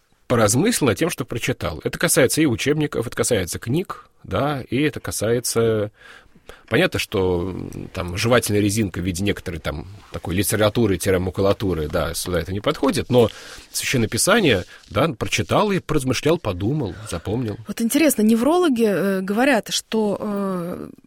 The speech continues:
Speaker 2: вот с медицинской точки зрения, э, лучший способ, эм, обеспечить себе, э, старость, э, в ясном рассудке —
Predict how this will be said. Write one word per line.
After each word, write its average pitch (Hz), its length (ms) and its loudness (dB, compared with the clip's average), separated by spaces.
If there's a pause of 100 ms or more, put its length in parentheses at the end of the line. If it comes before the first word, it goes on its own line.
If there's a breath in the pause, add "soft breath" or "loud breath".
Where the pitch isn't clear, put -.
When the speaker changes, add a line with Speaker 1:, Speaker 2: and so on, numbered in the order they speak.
(120)
Speaker 2:
вот 202 200 -8 (180)
с - 140 -2
медицинской 226 480 2
точки - 320 -2
зрения, 262 640 2
э, 196 160 -4
лучший 208 460 0
способ, 226 500 0 (100)
эм, 185 480 -4
обеспечить 202 680 -2
себе, 196 500 -2
э, 180 300 -8
старость, - 680 -2
э, 180 240 -6
в 180 300 -12
ясном 196 440 0
рассудке — 202 680 -2